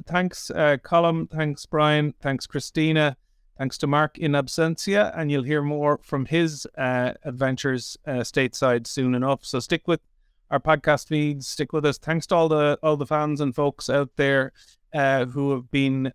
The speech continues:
uh, commenting tonight. And also just a reminder that the PointsBet show, uh, the preview show is gonna be,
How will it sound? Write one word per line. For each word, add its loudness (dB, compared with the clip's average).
uh, 0
commenting 0
tonight. 0
And 0
also 2
just -2
a 0
reminder 2
that 2
the -14
PointsBet 0
show, 0
uh, 2
the -6
preview -4
show -4
is -2
gonna 0
be, 0